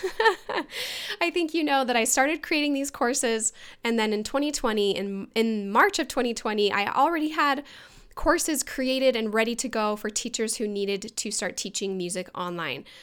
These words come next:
It has been such an amazing journey, and now, even though I focus mostly on coaching teachers around business and growth and teaching, I still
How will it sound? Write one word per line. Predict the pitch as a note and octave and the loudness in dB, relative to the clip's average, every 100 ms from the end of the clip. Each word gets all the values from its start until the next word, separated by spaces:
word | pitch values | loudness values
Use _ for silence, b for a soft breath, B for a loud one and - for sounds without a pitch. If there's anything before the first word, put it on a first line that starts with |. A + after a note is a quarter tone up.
| B B _ | B B _
It | D4 C4+ | 2 2
has | D#4 - | 0 -2
been | B3+ A#3+ A#3 A3+ | 0 0 0 0
such | - A#3 A3 - | -2 -2 -2 -4
an | G#3+ | -4
amazing | G#3 G#3 G3+ G3+ G#3+ | -2 0 0 0 -2
journey, | G#3 F#3+ F#3 F3+ F3+ B B - | -2 -2 -2 -4 -8 B B -4
and | G#3+ G#3+ G#3+ - | 0 2 0 -2
now, | A3+ A3 G#3 A#3 D4+ F4+ - | 0 4 6 8 6 4 0
even | C4 C4+ E4 D4 | -2 2 4 6
though | G#3+ B3 C4 - | 6 6 4 4
I | A3 G#3+ G#3+ A3 - | 2 2 0 -2 -6
focus | - D#4 F4 F#4 - C#4 | 2 4 6 4 2 4
mostly | C#4+ G4 - A3 G#3 | 6 6 4 0 0
on | G#3 G#3 | 0 -2
coaching | G#3 - A#3+ B3+ B3 | -2 -4 -2 -2 -2
teachers | - G#3 - G3+ G#3 | -2 -4 -2 -4 -2
around | F#3+ F3+ F3 | -2 -2 -2
business | G#3 A3 A3 A3 | -4 -2 -2 -4
and | F3+ | -6
growth | G#3+ A3+ A3 - B B B | -2 -2 -2 -6 B B B
and | - G3 | -4 -2
teaching, | F#3+ D4 - F#3+ F#3 B B B - | 0 0 0 0 -2 B B B 4
I | A#3 A#3 A#3+ B3 | 6 8 6 2
still | - A#3 A3 G#3+ G#3+ | 0 2 0 0 -4